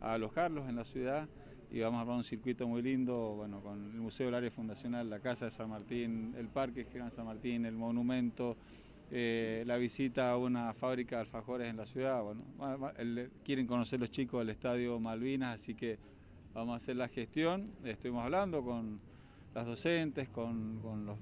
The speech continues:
los padres que nos contaron, bueno, todo el esfuerzo que habían hecho para poder conseguir el, el traslado y, y bueno, digo, en, en un trabajo compartido, hoy le, le, le anunciamos eso a los chicos, están muy contentos y los vamos a recibir, los vamos a cuidar mucho allá.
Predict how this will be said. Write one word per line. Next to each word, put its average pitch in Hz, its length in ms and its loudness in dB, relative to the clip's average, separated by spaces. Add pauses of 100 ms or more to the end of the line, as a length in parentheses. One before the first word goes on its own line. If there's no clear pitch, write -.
(140)
los 113 140 -6
padres 160 480 8
que 127 120 -2
nos 113 80 -4
contaron, 117 380 -4
bueno, 113 160 -4
todo 147 100 4
el 143 80 6
esfuerzo 139 380 2
que 131 60 2
habían 139 180 4
hecho 147 180 2
para 120 460 0 (520)
poder 131 200 2
conseguir 135 400 0
el, 120 220 2
el 117 160 -2
traslado 170 800 6
y, 117 400 -2
y 143 120 2
bueno, 123 260 4
digo, 143 220 4
en, 139 160 -2
en 131 120 -2
un 143 120 0
trabajo 143 360 -2
compartido, 135 720 -2 (460)
hoy 127 160 0
le, 117 400 2
le, 113 340 -4 (320)
le 113 160 -2
anunciamos 123 560 0
eso 123 160 -4
a - 20 0
los 107 140 -2
chicos, 131 260 -2
están 123 260 0
muy 131 160 2
contentos 131 480 0
y 147 40 0
los 113 100 -2
vamos 120 220 -2
a - 20 -2
recibir, 117 300 -2
los 120 100 0
vamos 120 220 0
a - 20 -10
cuidar 117 220 0
mucho 117 300 -2
allá. 98 120 -6